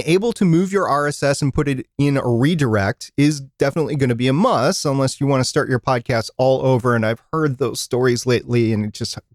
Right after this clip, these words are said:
breaks my heart a little bit because I know they're gonna lose some listeners out of it. We've seen examples of this very thing on Gonna Geek where the R S S move has gone horribly wrong, and it is frustrating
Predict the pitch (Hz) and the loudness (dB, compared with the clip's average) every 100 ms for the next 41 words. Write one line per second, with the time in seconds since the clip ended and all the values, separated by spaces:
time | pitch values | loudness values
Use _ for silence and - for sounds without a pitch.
0 | - 107 - 107 101 104 98 98 104 101 | -4 -4 -2 -2 2 0 0 -4 -4 -2
1 | 98 - 110 113 117 117 127 117 - _ | -4 -4 -4 -2 2 2 2 0 -4 _
2 | - 120 120 110 113 - 104 104 - 104 | -2 0 2 2 0 0 0 0 0 -2
3 | 95 87 90 87 _ _ _ _ _ - | 0 -2 -4 -6 _ _ _ _ _ 0
4 | 139 160 - - 208 226 208 156 131 135 | 0 0 -2 0 2 2 2 0 0 0
5 | 147 147 135 117 101 - 127 113 123 - | 0 0 -2 -2 -4 -4 -4 0 -2 -2
6 | 107 123 143 156 131 107 104 101 123 117 | -2 2 2 2 0 -2 -2 -4 -4 -2
7 | 113 123 120 104 113 101 - _ _ - | 0 0 0 0 0 0 -6 _ _ -2
8 | 123 117 117 - 127 143 147 - 135 - | 0 2 0 0 0 2 0 0 0 0
9 | 131 123 123 117 _ - 120 110 113 117 | 2 2 2 -2 _ -4 -2 -2 0 0
10 | 107 104 - 143 147 143 139 110 110 98 | 0 -4 -2 2 2 2 0 2 0 0
11 | 92 92 _ _ _ - 120 113 110 - | -2 -6 _ _ _ -4 0 2 0 -4
12 | 131 120 120 117 110 - - 113 104 _ | -4 -2 0 0 -2 -8 -12 -14 -14 _
13 | - 147 143 - 147 131 113 101 | -4 -2 -2 0 2 2 0 -2